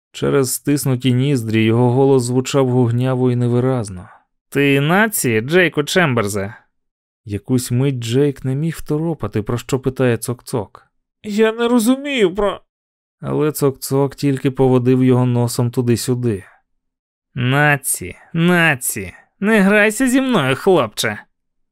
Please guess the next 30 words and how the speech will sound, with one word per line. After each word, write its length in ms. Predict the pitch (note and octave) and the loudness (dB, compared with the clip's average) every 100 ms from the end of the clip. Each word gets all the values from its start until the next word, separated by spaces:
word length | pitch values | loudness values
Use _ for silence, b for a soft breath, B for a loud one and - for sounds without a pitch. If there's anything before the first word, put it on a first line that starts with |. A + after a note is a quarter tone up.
| _ _ | _ _
«Я 240 | C4 A3 G#3+ | -4 0 2
не 220 | A3 A#3 | 2 4
розумію», 680 | A#3 A3+ B3 B3+ A#3 F3 - _ _ _ | 4 4 0 0 0 0 -2 _ _ _
почав 320 | - G2 G#2+ G2 | -8 0 0 2
було 240 | G#2 G#2 | 2 2
Джейк, 460 | A2 B2 A2+ - G2 | 2 2 2 0 -4
а 120 | F#2+ | -6
потім 480 | - A#2 A2+ A2 G#2+ | -4 -4 -2 -2 0
його 220 | G#2 G#2 | 0 -2
погляд 400 | C3 C3+ B2+ A#2+ | -2 0 2 0
натрапив 500 | A2+ A2 C#3+ D3 C3 | -2 0 -2 0 0
на 100 | B2+ | 0
старий 340 | - C#3 C#3+ | 0 2 2
автомат, 580 | C3 - C3+ C#3 D3 A2 | 2 -2 -4 -2 -2 -4
що 220 | - A#2 | -4 -4
висів 300 | A#2 A#2+ A#2+ | -2 0 0
на 100 | A2+ | -2
спинці 420 | A2 - A#2 A#2+ | -2 -2 0 -2
крісла, 540 | G#2+ C3+ C#3 - G2 F#2 | -4 -4 -4 -4 -8 -8
і 100 | F#2 | -8
йому 340 | G2 A#2+ D3 | -6 -4 -4
знову 360 | C#3 D#3 E3 C3 | -4 -2 0 2
згадався 480 | A#2+ C3 C3+ C3+ B2+ | 2 2 0 0 -4
старий 380 | - C#3 D3 | -2 0 0
Фоке-Вульф, 1000 | C3+ - C#3 C#3+ C#3 C#3 A#2+ F2 - - _ _ _ | 0 0 0 0 -2 0 -4 -4 -12 -20 _ _ _
і 200 | - D3+ | -8 -6
частини 540 | - C3+ - D3 D3+ | -4 -4 -2 -2 0
головоломки 760 | C3+ C3 C3 B2+ C3 C#3 C3 C3 | 2 4 4 4 2 0 0 -4
склалися 600 | - - A#2+ A2+ G#2+ A2 | -4 -2 0 0 -2 -2
докупи. 640 | G#2 G2+ - A2 - G2+ | -2 -4 -4 -6 -6 -16